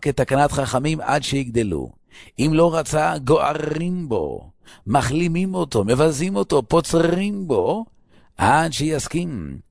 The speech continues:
אפילו מכריזים עליו בציבור, אומרים, "פלוני אכזרי הוא ולא רוצה לזון בניו", אבל לא כופים אותו,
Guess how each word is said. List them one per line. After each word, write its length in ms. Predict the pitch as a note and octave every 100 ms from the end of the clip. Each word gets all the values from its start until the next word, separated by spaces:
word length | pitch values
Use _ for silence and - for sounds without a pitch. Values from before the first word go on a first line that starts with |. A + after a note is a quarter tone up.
| -
אפילו 240 | G2+ F#3+ F3+
מכריזים 680 | D#3+ B2+ C#3 D3+ B2 F#3+
עליו 200 | F#3+ E3+ D#3
בציבור, 560 | D#3 - D3 D#3 E3+
אומרים, 300 | D3 D3+ F3 D3
"פלוני 480 | B2+ F3+ G3 F#3 F3 -
אכזרי 640 | D#3 C#3+ B2+ D3 D3+ F3+
הוא 180 | F#3 C#3+
ולא 280 | C3 D#3+ F3
רוצה 280 | E3+ - E3
לזון 440 | D#3+ B2 F3 G3
בניו", 500 | F#3 F3+ E3 D#3+ D3+ F#2 E2 C2+ - _ -
אבל 320 | - A#2+ C3+
לא 280 | D3 C#3+ E3+ -
כופים 680 | D3 D#3+ - - G3 G3
אותו, 460 | F3+ - - E2+ A1+